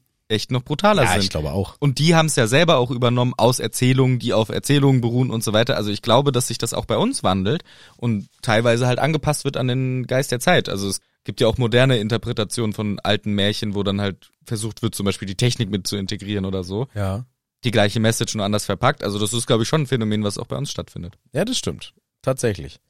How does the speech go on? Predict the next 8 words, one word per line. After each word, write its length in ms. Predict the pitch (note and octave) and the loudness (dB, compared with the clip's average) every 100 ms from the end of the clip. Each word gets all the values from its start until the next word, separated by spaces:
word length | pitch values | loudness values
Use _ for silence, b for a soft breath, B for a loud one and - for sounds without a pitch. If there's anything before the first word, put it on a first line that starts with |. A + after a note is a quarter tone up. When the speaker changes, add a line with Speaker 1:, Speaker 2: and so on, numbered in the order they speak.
| - | 2
Speaker 2:
Ja, 200 | A3+ G3+ | 4 4
das 320 | - D#3+ F#3 | 6 4 4
ist, 300 | - E3+ - - | 0 -2 -2 -2
äh, 260 | B2+ C3 | 0 0
im 180 | - B2+ | 0 0
Wesentlichen 720 | C#3+ D#3+ B2 B2 C3+ C3 B2+ - | 0 -2 -2 -2 0 -2 -6 -10
das 480 | A2+ A2+ A#2 - G2+ | -4 0 2 0 -4
Märchen 800 | G#2 G#2+ A#2 A#2+ A#2 A2 A2 | -2 0 0 -2 -2 -2 -4